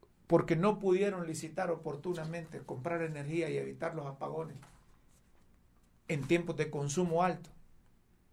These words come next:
el mismo gobierno de la República debería buscar una forma como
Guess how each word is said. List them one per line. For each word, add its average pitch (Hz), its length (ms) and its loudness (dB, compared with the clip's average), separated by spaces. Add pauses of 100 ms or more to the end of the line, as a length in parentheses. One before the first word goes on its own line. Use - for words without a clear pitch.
(280)
el 160 160 6
mismo 165 280 4
gobierno 147 320 2
de 147 80 -4
la 147 100 2
República 143 500 -2
debería 139 400 -2
buscar 147 300 -4
una 147 160 -8
forma 160 460 -2 (400)
como 214 560 12